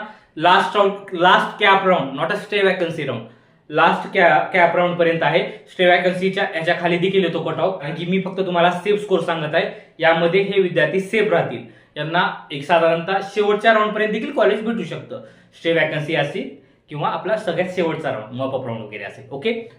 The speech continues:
त्यानंतर <coughs> आपण आता एमबीबीएस प्रायव्हेटचा पाहू. पहिल्यांदा मुलांचा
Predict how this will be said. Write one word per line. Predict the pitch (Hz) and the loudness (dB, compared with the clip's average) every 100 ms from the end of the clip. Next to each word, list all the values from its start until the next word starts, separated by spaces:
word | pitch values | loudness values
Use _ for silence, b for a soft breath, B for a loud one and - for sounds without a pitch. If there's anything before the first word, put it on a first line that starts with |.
| _ | _
त्यानंतर | 156 127 120 113 b b b b b b _ - | -6 -6 -8 -12 b b b b b b _ -2
<coughs> | - 214 - - | 0 0 0 -4
आपण | 151 175 | -2 -2
आता | 180 196 196 | 0 -2 -4
एमबीबीएस | 180 180 180 180 | -4 -2 -2 0
प्रायव्हेटचा | 190 180 185 | 2 2 2
पाहू. | 165 165 208 - - | -2 -2 -4 -6 -8
पहिल्यांदा | - 165 170 170 | -6 -4 -2 -2
मुलांचा | 180 180 185 - 120 - | 2 2 2 0 -6 -8